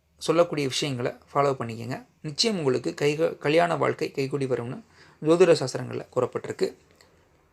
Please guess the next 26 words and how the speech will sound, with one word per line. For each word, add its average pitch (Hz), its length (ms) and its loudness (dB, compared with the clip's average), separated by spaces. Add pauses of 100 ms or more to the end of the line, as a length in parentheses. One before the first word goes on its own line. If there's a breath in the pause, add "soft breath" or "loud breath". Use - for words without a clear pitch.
(420)
அதாவது, 160 480 6 (1080)
மார்கழி 214 440 8
மாதம், 113 280 -8 (920)
அந்த 139 220 -6
மார்கழி 190 440 4
மாதத்தினுடைய 165 540 -4
மகத்துவம் 185 560 0
தெரிஞ்சாலே 147 540 4
உங்களுக்கு 131 460 2
கல்யாண 151 380 2
வாழ்க்கை 120 300 -2
கைகூடி, 120 280 -2
கைகூடி 135 380 2
வரும். - 280 -2 (340 loud breath)
அதாவது, 202 320 8
அந்த 165 160 2
மார்கழி 190 420 6
மாதத்துல 151 400 -4
நம் 139 200 -8
பாவை 180 320 6
நோன்பு 143 240 -2
இருந்தால் 123 340 -2
கல்யாண 147 400 -2
வாழ்க்கை 127 400 -4
கைகூடி 135 360 -2
வரும். 110 200 -4